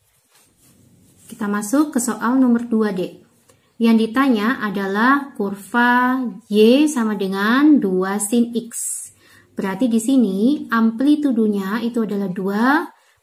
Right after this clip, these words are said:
maka nilai maksimumnya adalah amplitudo dikali dengan sin X. Sin X itu maksimumnya adalah plus satu, maka maksimumnya dua.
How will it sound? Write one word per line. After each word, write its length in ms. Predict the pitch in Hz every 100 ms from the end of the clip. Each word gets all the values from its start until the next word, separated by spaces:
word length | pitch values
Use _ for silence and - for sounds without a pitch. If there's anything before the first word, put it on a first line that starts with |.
| 226
maka 420 | 220 226 277 302
nilai 240 | 277 254
maksimumnya 1120 | 254 311 302 - 285 269 262 208 196 240 214
adalah 340 | 214 202 208 240
amplitudo 840 | 269 269 262 262 254 302 202 196 226
dikali 400 | 196 196 208 226
dengan 240 | 214 220
sin 300 | 226 311 285
X. 160 | 240 240 - - 233
Sin 180 | 214 214
X 160 | 208
itu 240 | 190 202 254
maksimumnya 760 | 226 - - 208 226 233 208
adalah 340 | 202 190 185 185
plus 240 | 196 190
satu, 560 | 190 185 254 285 349 359 _ _ _
maka 240 | 196 196
maksimumnya 560 | 196 190 - 202 196 190
dua. 320 | 180 190 247